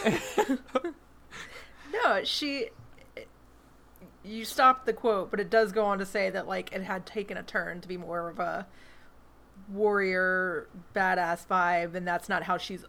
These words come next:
Speaker 2: always been.
Speaker 1: No, it says, "It made
Speaker 2: But
Speaker 1: me a little sad. In the good old days, Rachel would have had a bunch of quotes about being a good person or whatever.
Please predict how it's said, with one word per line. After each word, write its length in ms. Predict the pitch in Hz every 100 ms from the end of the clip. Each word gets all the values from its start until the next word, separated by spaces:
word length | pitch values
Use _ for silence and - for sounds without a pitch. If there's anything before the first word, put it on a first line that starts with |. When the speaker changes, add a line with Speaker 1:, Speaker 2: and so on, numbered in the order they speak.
| -
Speaker 2:
always 440 | 185 165 143 170
been. 400 | 160 113 135 190 - -
Speaker 1:
No, 200 | 214 208
it 120 | 214
says, 220 | 254 247
"It 180 | 226 226
made 100 | 226
Speaker 2:
But 60 | 233
Speaker 1:
me 80 | 240
a 60 | 226
little 200 | 214 208
sad. 440 | - 175 165 165
In 160 | 160 170
the 80 |
good 200 | 165 202 202
old 180 | 196
days, 320 | 156 160 160 147
Rachel 280 | 160 156 165
would 80 |
have 100 | 156
had 160 | 156 147
a 40 |
bunch 240 | 135 151 -
of 120 | 160
quotes 300 | - 147 139
about 220 | 139 143 139
being 220 | 156 147
a 80 | 135
good 200 | 135 131
person 400 | 170 151 - 135
or 100 | 131
whatever. 540 | 127 127 120 117 113